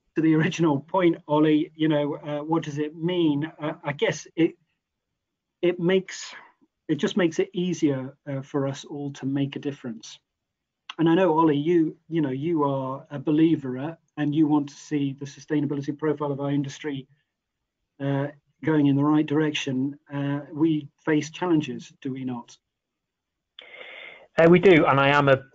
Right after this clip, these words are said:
Speaker 2: a believer. Um, you know, I, I make no, um, <clears throat> no apology for the fact that the, the past couple of sessions that we've had have been building a narrative up around, around sustainability and around having a positive impact.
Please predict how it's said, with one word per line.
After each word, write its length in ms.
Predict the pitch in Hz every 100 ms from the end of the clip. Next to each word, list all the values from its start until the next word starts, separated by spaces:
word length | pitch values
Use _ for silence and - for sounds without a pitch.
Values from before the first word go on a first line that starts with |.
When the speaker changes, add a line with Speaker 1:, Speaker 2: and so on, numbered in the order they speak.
| -
Speaker 2:
a 60 | 135
believer. 1040 | 113 139 143 139 120 123 120 123 147 165 - _ _ _
Um, 420 | 135 131 131 127 131 - -
you 80 |
know, 200 | 139 135 -
I, 120 | 143 143 -
I 60 |
make 360 | 151 147 135 -
no, 460 | 143 143 135 123 - -
um, 460 | - 131 131 123 - -
<clears throat> 360 | 131 135 - -
no 160 | 143
apology 480 | 131 139 143 135 127
for 80 | 131
the 80 | 123
fact 220 | 131 143
that 140 | 131
the, 100 | 139 - _
the 100 | 139
past 320 | - 156 -
couple 200 | - -
of 80 | 131
sessions 380 | - 131 - 123
that 120 | 120
we've 160 | 131 120 -
had 300 | 131 113 - - - _ _ -
have 160 | 113
been 160 | 131 127
building 480 | 135 131 127 123 123
a 40 |
narrative 580 | 123 123 123 - 127 120 -
up 260 | 143 135 - - -
around, 560 | 120 123 120 117 113 - -
around 300 | 123 127 123 -
sustainability 920 | 127 131 123 120 127 123 - 113 117
and 80 | 123
around 280 | 117 120 117
having 280 | 127 120 120
a 60 |
positive 460 | - 120 110 - 120
impact. 520 | 123 120 120 117 -